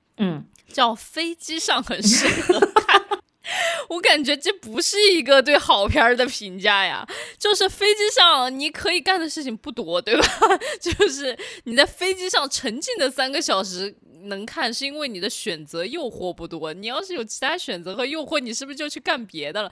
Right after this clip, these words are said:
Speaker 2: 你在家里面打开 La La Land，你可能看一会儿什么东西，我就去打哈利波特了。
Speaker 1: 没有，没有，我要解释一下啊，因为我是一个超级恐飞患者，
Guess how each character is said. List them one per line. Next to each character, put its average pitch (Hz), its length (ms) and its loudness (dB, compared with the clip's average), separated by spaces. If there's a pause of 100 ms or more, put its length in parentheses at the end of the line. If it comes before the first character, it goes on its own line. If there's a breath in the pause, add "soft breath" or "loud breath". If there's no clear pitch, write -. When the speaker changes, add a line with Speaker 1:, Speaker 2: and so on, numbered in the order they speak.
(200 loud breath)
Speaker 2:
你 262 100 -8
在 311 140 -2
家 339 240 2
里 302 80 -4
面 233 120 -4
打 220 180 2
开 226 160 2
La 226 160 8
La 240 120 6
Land， 240 300 4
你 208 80 -6
可 220 140 -10
能 185 80 -6
看 269 120 -6
一 254 60 -2
会 226 80 -6
儿 - 20 -4
什 - 300 -4
么 403 340 -2
东 247 240 -2
西， 233 200 0
我 185 140 0
就 202 120 -2
去 190 160 -4
打 170 140 0
哈 185 160 -2
利 175 60 -6
波 180 180 -10
特 180 200 -14
了。 - 120 -16 (200)
Speaker 1:
没 226 120 6
有， 220 80 10
没 196 100 8
有， 156 100 2
我 185 140 6
要 277 120 8
解 220 240 6
释 175 140 0
一 220 40 4
下 214 180 2
啊， 156 100 0
因 202 80 4
为 254 80 6
我 208 160 6
是 208 140 -2
一 214 80 4
个 196 260 4
超 311 380 2
级 165 340 0
恐 156 280 0
飞 208 280 4 (140)
患 196 180 2
者， - 280 -4